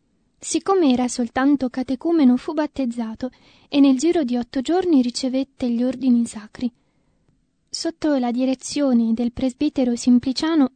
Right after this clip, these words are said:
studiò a fondo le questioni teologiche. Distribuì ai poveri i suoi ingenti beni,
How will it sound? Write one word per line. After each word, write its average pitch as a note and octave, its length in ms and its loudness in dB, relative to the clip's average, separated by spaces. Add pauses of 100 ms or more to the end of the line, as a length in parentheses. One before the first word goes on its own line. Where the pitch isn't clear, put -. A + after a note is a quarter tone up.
studiò C4+ 540 0
a C#4 80 0
fondo B3 420 2
le B3+ 140 -2
questioni A#3+ 540 0
teologiche. A#3 720 -4 (720)
Distribuì D#4 640 0
ai B3 180 2
poveri B3+ 400 0
i A#3 40 -2
suoi A#3+ 200 -2
ingenti A#3+ 480 2
beni, A#3+ 360 2